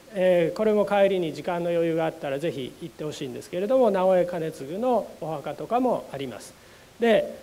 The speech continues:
米沢市内、えー、散策していただければと思いますけれども、えー、お堀につながるですね、水路がたくさん張り巡らされたりしています。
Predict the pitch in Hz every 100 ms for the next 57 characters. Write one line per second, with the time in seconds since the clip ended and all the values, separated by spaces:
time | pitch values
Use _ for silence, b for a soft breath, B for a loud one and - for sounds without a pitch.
0 | - 196 262 285 294 285 294 269 190 143
1 | - 202 196 190 185 175 165 - - 214
2 | 202 208 180 - 202 208 208 196 202 185
3 | 160 151 170 202 208 208 180 190 233 269
4 | 220 147 B B B 180 175 185 247 247
5 | 240 226 226 220 214 214 190 151 175 165
6 | 151 240 226 190 156 143 160 - 233 233
7 | 208 196 196 196 180 170 175 156 151 170
8 | 170 190 - - 160 127 123 -